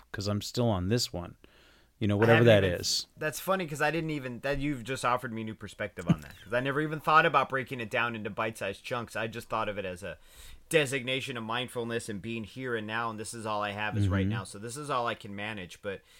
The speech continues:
Speaker 2: I also like the idea of taking something much bigger and re-, to
Speaker 1: Mm-hmm.
Speaker 2: reiterate what you said and breaking it down into smaller pieces.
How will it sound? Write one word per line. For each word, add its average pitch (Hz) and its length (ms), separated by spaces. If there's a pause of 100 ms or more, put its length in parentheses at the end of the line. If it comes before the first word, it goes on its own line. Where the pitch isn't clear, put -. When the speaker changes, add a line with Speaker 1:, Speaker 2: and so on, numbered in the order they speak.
(160)
Speaker 2:
I 123 140
also 131 320
like 113 140
the 120 100
idea 107 400
of 98 180
taking 104 380
something 101 420
much 98 300
bigger 101 400
and 87 160 (880)
re-, 107 200
to 101 180
Speaker 1:
Mm-hmm. 92 80
Speaker 2:
reiterate 98 440
what 76 80
you 92 60
said 92 200
and 85 120
breaking 87 320
it 80 100
down 85 240
into 80 120
smaller 80 300
pieces. 80 380